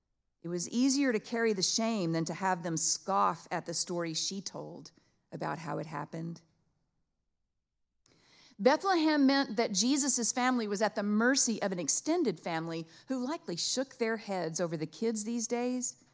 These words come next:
and still offered basic hospitality when the situation necessitated because, as they might have said through gritted teeth,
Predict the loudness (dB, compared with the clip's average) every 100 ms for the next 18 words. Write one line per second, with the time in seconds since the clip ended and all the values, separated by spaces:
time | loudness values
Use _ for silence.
0 | _ _ _ _ _ _ _ _ _ _
1 | _ _ 0 2 0 -2 -2 0 0 0
2 | 0 -2 -2 -2 0 0 -2 -2 -2 -2
3 | -10 -4 -2 -2 -2 -2 -2 -2 -4 -4
4 | -2 -2 -2 -4 -4 -4 -4 -6 -6 -6
5 | -4 -4 -2 2 2 2 -6 -16 _ _
6 | -6 -4 -2 -2 0 0 -2 -2 0 2
7 | 0 0 -6 -6 -6 -4 -4 -4 -6 -2
8 | -2 -4 -12